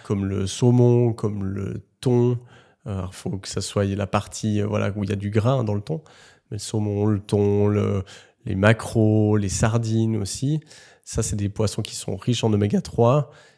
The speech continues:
Euh, il y a aussi le co-, les, les compléments en oméga trois, donc c'est l'huile de foie de morue, ça, c'est super. Alors après, il faut toujours faire attention à la qualité de ce qu'on mange, ça, c'est valable pour tout,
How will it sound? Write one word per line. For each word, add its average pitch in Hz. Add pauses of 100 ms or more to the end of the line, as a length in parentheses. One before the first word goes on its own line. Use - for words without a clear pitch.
(240)
Euh, 98
il 98
y 101
a 98
aussi 101
le 110
co-, 98 (140)
les, 98
les 98
compléments 117
en 104
oméga 101
trois, 120
donc 110
c'est -
l'huile 104
de 107
foie 98
de 104
morue, 107 (340)
ça, -
c'est -
super. 110 (300)
Alors 92
après, 101
il 104
faut 117
toujours 104
faire 107
attention 104
à 104
la 101
qualité 110
de 104
ce -
qu'on 110
mange, 117
ça, 98
c'est 92
valable 98
pour -
tout, 131